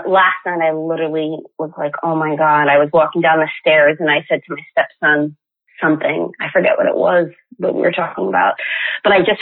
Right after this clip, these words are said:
heard my voice and I had this, like, out of body, out of body moment. And I was like, "Oh my God,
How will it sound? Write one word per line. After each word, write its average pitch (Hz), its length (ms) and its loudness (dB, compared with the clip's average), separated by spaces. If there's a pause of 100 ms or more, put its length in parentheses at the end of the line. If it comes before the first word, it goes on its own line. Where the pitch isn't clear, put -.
(140)
heard 202 260 4
my 170 160 2
voice 160 380 2
and 175 80 -2
I 165 40 -6
had 165 200 -2
this, 175 120 -4
like, 165 180 -4 (100)
out 160 160 2
of 160 60 -4
body, 160 340 2 (400)
out 175 180 4
of 170 160 -8
body 156 280 -2
moment. 160 640 -4 (400)
And 165 80 -14
I 180 60 -10
was 175 140 -12
like, 165 100 -14 (120)
"Oh 170 160 -6
my 165 220 -4
God, 160 460 -6